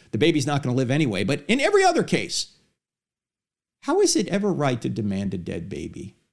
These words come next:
Because you see right now, people are really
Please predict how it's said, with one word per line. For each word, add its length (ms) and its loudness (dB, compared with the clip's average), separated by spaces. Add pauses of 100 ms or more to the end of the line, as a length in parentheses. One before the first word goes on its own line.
(1600)
Because 320 0
you 100 2
see 240 2
right 300 0
now, 560 0 (960)
people 560 2
are 240 2
really 1040 0